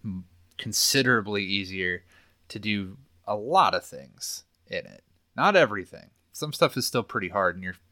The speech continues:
still, even with the assist, gonna need, uh, some practice. But it makes it,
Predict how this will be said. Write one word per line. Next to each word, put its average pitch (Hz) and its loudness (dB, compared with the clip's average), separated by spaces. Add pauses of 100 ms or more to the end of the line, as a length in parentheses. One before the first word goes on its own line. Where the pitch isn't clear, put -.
still, 110 2
even 120 0
with 110 0
the 107 -2
assist, - -4
gonna 101 0
need, 98 -4 (680)
uh, 50 0 (540)
some 104 -10
practice. - -2 (680)
But 120 0
it 123 -4
makes 131 0
it, - 2